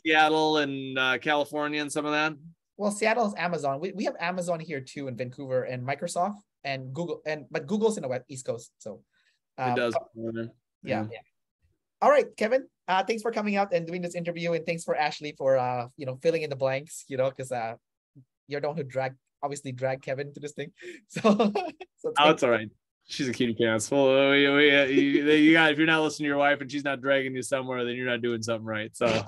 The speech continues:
Speaker 2: Yeah.
Speaker 1: all right.
Speaker 2: Hey, you know, that's a good problem to have, right? 'Cause, like, I, I, you know, you're, obviously your wife wants you to be around, <laughs> you know, so it's a good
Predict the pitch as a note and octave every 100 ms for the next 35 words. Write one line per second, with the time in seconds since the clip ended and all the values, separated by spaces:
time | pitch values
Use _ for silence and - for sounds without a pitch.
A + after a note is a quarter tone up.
0 | C3 D#3+ A#2+ A2+ - _ - A3+ G#3 A#3
1 | A#3+ A#3 A#3 G#3+ A3 G3 G3 F3+ E3 D3+
2 | C3+ C#3 D#3+ E3 E3 D3+ E3 E3+ - E3+
3 | D3 D3 F3 F3+ E3 D#3+ D#3 C3 D3 D3
4 | C3+ C3 C3 A#2+ A#2+ A#2+ A2+ A#2+ B2+ D3
5 | G3 F#3 E3+ E4+ E4+ E4+ - C#3